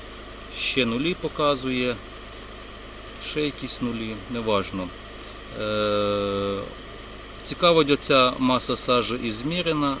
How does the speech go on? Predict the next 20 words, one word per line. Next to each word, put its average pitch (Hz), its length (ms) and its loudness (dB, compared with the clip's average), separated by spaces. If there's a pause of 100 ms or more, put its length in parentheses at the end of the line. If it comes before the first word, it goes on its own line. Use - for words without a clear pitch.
(140)
щоб 117 240 -2 (380)
розуміти 131 680 2 (1400)
по 127 520 4 (220)
регенераціям. 113 1040 0 (760)
Обнуляти 139 680 8
її 120 200 4
поки 123 320 0
що - 200 4
не 120 120 4
буду. 170 360 -2 (1160)
Хочу 127 220 2
зробити 113 520 0 (100)
тест-драйв, 131 580 2 (120)
а 104 100 0
потім 110 400 -4
бачити, 120 500 2
як 110 280 2
вона 104 400 0 (200)
ру-, 123 300 -2
рухається, 104 680 2